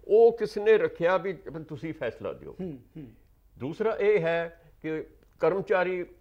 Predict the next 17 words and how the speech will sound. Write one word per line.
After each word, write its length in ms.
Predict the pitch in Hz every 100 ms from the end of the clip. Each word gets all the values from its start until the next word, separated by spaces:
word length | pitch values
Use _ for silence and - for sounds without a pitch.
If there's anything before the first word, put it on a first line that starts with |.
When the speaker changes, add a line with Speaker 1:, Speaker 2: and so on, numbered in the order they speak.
| _ 110
Speaker 1:
ਹੋਣ 240 | 131 151
ਤੇ 320 | 147 165 190 170
ਉਹਨਾਂ 240 | 175 190
ਦਾ 120 | 180
ਜਿਹੜਾ 420 | 156 151 147 139 - 113
ਸੀ, 300 | - 127 139
ਅ, 460 | 139 123 _ 123 110 104 - 117
ਰੋ-, 260 | 117 120 -
ਰੋਲ, 340 | 113 120 131 175
ਮੈਂ 140 | 180
ਜਿਸ 200 | 117 135
ਤਰ੍ਹਾਂ 180 | - 127
ਪਹਿਲਾਂ 320 | 139 147 135
ਕਿਹਾ, 380 | - 101 151 226 - - - -
ਉਹ 420 | 170 208 220 226 -
ਸੀਮਤ 560 | - 156 170 208 214
ਸੀ 440 | - 143 143 165